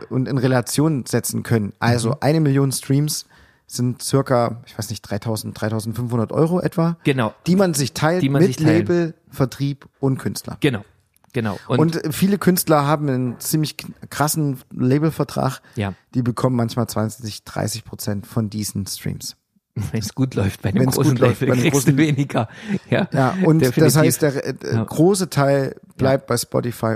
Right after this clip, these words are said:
Speaker 1: und den Labels.
Speaker 2: Ja. Ähm, mit dem Vertrieb ist es so, also in unserem Fall gibt's dann solche üblichen Deals, siebzig Prozent zum Beispiel geht an den Künstler, dreißig Prozent behält der Vertrieb. So.
Speaker 1: In unserem Fall an unser Label sozusagen,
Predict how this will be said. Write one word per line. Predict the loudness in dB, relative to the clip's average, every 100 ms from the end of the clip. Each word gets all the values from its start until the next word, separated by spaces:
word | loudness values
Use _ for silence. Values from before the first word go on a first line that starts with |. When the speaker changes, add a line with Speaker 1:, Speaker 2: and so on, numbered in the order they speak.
| -2
Speaker 1:
und | -6 -4
den | -4
Labels. | -4 -8 -12 -16 _
Speaker 2:
Ja. | -8 -8 _ _ -20 -20 -20 -4
Ähm, | -2 0 -2 _ _
mit | -2 0
dem | 0
Vertrieb | 0 0 0 0
ist | 0 -2
es | 0
so, | 0 0
also | 0
in | 0 0
unserem | 2 2
Fall | 2 0 0
gibt's | -2 -6 -4
dann | -2 -2 -4 -14 -12
solche | -4 -2 -2
üblichen | -4 -4 -4 -4 -2
Deals, | -2 -2 -2
siebzig | -4 -4 -6
Prozent | -4 -2 0 -2
zum | 0
Beispiel | -2 0 -4 -6 _
geht | -2 0
an | 0 0
den | 0
Künstler, | -2 0 -2
dreißig | 0 0 0 -2
Prozent | -6 -2 -2 -2
behält | -2 0 -2
der | -2
Vertrieb. | -4 -2 -2 -4 _ _ _ _
So. | 0
Speaker 1:
In | 2
unserem | 2 0 0
Fall | 0
an | 0 -2
unser | -2 0
Label | -2 -2 -6
sozusagen, | -8 -8 -10